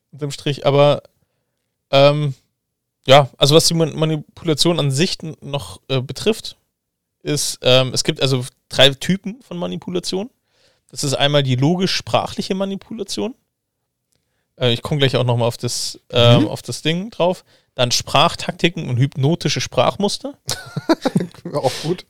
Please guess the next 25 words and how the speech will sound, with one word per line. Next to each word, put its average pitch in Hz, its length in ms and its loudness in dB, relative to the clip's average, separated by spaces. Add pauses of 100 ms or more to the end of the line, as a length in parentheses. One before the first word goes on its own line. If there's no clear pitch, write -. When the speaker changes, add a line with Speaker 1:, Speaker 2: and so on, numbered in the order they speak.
(440)
Speaker 1:
Und 156 280 4
die 156 60 0
psychologische 151 760 4
Manipulation. 110 720 0 (920)
Ähm, 123 420 6 (1200)
und 151 200 -2
viele 202 340 2
werdet 165 260 4
ihr 160 140 2
schon, 143 400 4
sag 139 180 4
ich 143 100 -4
mal, 131 400 2 (200)
ähm, 120 460 0 (440)
ja, 110 140 -4
schon - 180 -6
kennen 160 280 2
oder 123 160 -2
schon - 160 -10
mal 120 100 -2
gehört 135 360 2
haben. 143 220 4
Das 127 120 -6
ist 127 120 -6
jetzt, 127 200 -4